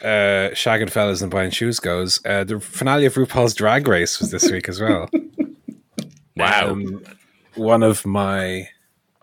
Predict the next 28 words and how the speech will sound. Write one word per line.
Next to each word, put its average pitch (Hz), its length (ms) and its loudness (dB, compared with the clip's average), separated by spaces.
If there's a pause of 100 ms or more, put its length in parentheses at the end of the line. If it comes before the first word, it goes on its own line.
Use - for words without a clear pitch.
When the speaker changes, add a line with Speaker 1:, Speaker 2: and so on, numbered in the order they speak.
(560)
Speaker 1:
absolute 92 400 -2
favorite 95 520 -4
series, 131 460 2 (220)
obviously. 123 500 -2 (240)
Uh, 98 600 -2 (220)
we 113 200 -6
had 117 240 0
our 107 220 2
hopes 117 300 -4
pinned. 127 300 -2
It, 139 300 -6 (500)
for 160 140 0
some 240 160 4
reason, 104 500 2
first - 340 0
of 95 60 -6
all, 90 220 -2
this 123 160 2
season 139 300 4
went 117 120 4
on 101 140 0
forever. 90 580 -6
It 107 60 -10
was, 101 80 -6
like, 113 120 -2
sixteen 123 600 2
weeks 95 240 -4
long, 73 260 -10